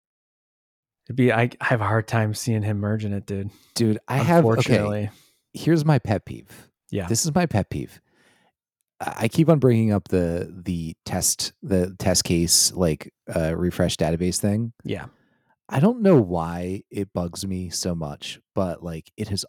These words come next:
Speaker 2: always bugged me that in the Laravel test case setup,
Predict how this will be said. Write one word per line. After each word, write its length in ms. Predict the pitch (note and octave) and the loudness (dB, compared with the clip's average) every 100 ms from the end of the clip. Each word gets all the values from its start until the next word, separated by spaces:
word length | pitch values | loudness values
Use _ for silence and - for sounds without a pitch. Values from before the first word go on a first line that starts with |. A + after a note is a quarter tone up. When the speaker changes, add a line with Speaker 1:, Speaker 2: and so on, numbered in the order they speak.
| _ | _
Speaker 2:
always 400 | G#2 C3 D3+ C#3 | 2 6 6 2
bugged 280 | - G2+ E2 | 0 0 -2
me 380 | E2 D2 C#2+ - _ | -6 -8 -10 -16 _
that 240 | F2 D#2 - _ - | -6 -6 -8 _ -2
in 640 | G#2 A2 G#2+ G2+ G2+ F#2+ - _ _ _ _ _ _ _ _ _ | 2 4 2 0 -2 -4 -10 _ _ _ _ _ _ _ _ _
the 520 | - F#2+ E2+ E2+ E2 | -4 -2 0 -2 -4
Laravel 440 | D#2+ F#2+ A2+ B2 A#2 | -4 0 4 4 2
test 240 | - F2+ | -2 -6
case 440 | - E2+ F2 - - | -4 -4 -4 -6 -8
setup, 540 | - - F2+ D2+ D2+ | -6 -4 -4 -4 -10